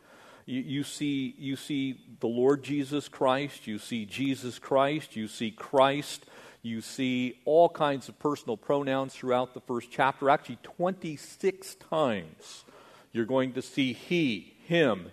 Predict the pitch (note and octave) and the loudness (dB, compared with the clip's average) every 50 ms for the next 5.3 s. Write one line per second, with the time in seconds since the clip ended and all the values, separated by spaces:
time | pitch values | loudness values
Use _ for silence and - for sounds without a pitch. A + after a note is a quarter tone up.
0 | - - F#3 F3 C#3+ A2 F#2+ E2+ D2+ - - - - - _ _ _ _ - _ | 2 8 8 8 8 8 4 2 -4 -10 -16 -18 -18 -20 _ _ _ _ -20 _
1 | _ - - C#3 B2 A#2+ - - - F3 D#3 C#3 A#2 G2 F#2 - - - _ _ | _ 0 0 0 0 0 -8 -2 4 6 8 8 8 6 2 -6 -20 -20 _ _
2 | _ _ _ _ _ _ _ _ _ _ _ _ _ _ _ _ - A#2+ B2 A2 | _ _ _ _ _ _ _ _ _ _ _ _ _ _ _ _ -4 -2 -2 2
3 | C#3+ E3 F3 F3 E3 D#3+ D3 - - - E3 D#3+ E3 C#3 C#3 - - D3 C#3+ C#3 | 2 0 0 0 -2 -4 -6 -4 -4 -2 -2 -2 -2 -4 -6 -2 2 2 4 4
4 | C#3 C3+ C#3 B2 B2+ C#3 B2+ A#2 A2+ A2+ - A2+ A2 A#2 B2+ C#3 D#3+ E3 E3+ E3+ | 4 2 2 2 0 0 0 0 -2 -4 -6 -6 -6 -4 0 0 2 2 2 4
5 | E3+ D#3+ D#3+ D#3+ D#3 | 4 4 4 4 2